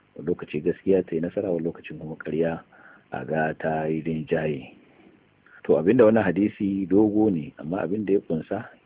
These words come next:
yake nunawa shine alamomin gaskiyar Annabi sallallahu alaihi wasallam a cikin rayuwarsa zahira take, bayyana take, ta yadda waɗanda suke makiyansa ma sun san da haka. A lokacin da Herakl yake wannan magana ba musulmi bane. A Kirista ne, ya karanta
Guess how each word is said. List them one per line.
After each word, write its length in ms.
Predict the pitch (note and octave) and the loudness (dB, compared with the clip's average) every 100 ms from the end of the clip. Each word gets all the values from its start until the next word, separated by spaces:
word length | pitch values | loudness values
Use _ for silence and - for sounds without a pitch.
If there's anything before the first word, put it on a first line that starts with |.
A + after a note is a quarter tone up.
| A#2+ | -16
yake 240 | - E2 | -10 -8
nunawa 560 | D#2+ F#2 E2 D#2 A2 - - - - - | -6 -6 -4 -4 -4 -6 -20 -20 -18 -2
shine 320 | F2 E2+ - | 0 0 0
alamomin 840 | F#2 G2+ G2 G2+ G#2 G#2 G#2 G#2 G#2 | 2 4 4 4 2 2 0 0 0
gaskiyar 480 | F#2 - - G2 | 0 -2 4 6
Annabi 320 | - D2+ E2+ E2 | 6 0 -4 -4
sallallahu 480 | E2 E2 D2+ D#2 D2 | -4 -4 -4 -4 -6
alaihi 160 | D2 C#2+ | -8 -8
wasallam 240 | E2 D#2+ C#2 | -8 -8 -8
a 40 | - | -12
cikin 240 | - D#2+ | -6 -4
rayuwarsa 480 | D2+ C#2 D#2+ - D2+ | -4 -4 -6 -6 -10
zahira 460 | D2 E2 C#2+ C#2 C#2 - | -6 -6 -6 -10 -12 -16
take, 240 | - - | -16 -12
bayyana 400 | D2 D2 D#2 - | -8 -6 -4 -2
take, 320 | F2+ - - _ _ - - - | -4 -6 -14 _ _ -20 -20 2
ta 60 | F#2 | 6
yadda 320 | G#2 F2 E2+ | 6 6 6
waɗanda 400 | G2+ - F2+ E2 | 6 4 -2 -2
suke 240 | - - | -6 -4
makiyansa 720 | D#2 F2 - D2 E2+ F#2 F2 C#2 | -2 -2 -2 -2 0 -2 -6 -10
ma 140 | C#2+ | -12
sun 160 | - D#2 - | -10 -12 -8
san 160 | D2+ | -10
da 80 | C2+ - | -8 -10
haka. 240 | - - | -10 -12
A 60 | D2 | -6
lokacin 360 | F#2+ - - F#2+ | -6 -6 -6 -6
da 40 | E2 | -4
Herakl 320 | E2 G#2+ F2 | -2 -2 -2
yake 240 | F#2+ - | -4 -2
wannan 240 | F2+ G2 F2+ | -2 -2 -6
magana 320 | D2+ F#2 F2 | -4 -4 -2
ba 160 | E2 D2+ | -6 -8
musulmi 400 | D#2 D#2 E2 F2 | -12 -8 -4 -2
bane. 240 | F2+ C#2+ - _ _ - - _ - | -4 -6 -16 _ _ -20 -20 _ -12
A 140 | C#2+ | -10
Kirista 520 | C#3+ - F#2 - - D2+ | -2 0 0 -2 -4 -2
ne, 300 | D#2 G2 G2 F#2 | 0 0 2 0
ya 120 | F#2 | 0
karanta 1000 | - E2+ C#2 D2 C#2 C2 C2 B1+ B1 | 0 -2 -2 -6 -6 -6 -6 -8 -8